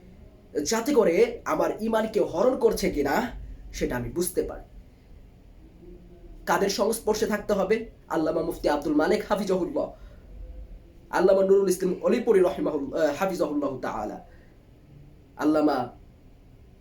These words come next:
মামুনুল হক হাফিজাহুল্লাহ তাআলা। এই যে হক্কানি যে উলামায়ে দেওবন্দ রয়েছে, তাদের সংস্পর্শে থাকতে হবে।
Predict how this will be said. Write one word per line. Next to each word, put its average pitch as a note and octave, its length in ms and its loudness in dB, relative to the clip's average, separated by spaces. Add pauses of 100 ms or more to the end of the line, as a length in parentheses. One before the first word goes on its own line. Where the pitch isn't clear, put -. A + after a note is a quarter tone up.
(540)
মামুনুল G#3 480 2
হক G#3+ 100 -2
হাফিজাহুল্লাহ C#3+ 680 -2
তাআলা। - 500 -10 (1500)
এই B3 240 4
যে A#3 100 2
হক্কানি G#3 440 2
যে G3+ 180 2
উলামায়ে D#3+ 480 4
দেওবন্দ D3+ 460 4
রয়েছে, F3+ 300 4
তাদের F#3 260 0
সংস্পর্শে F3+ 580 -2
থাকতে A#2 260 -12
হবে। G2+ 260 -12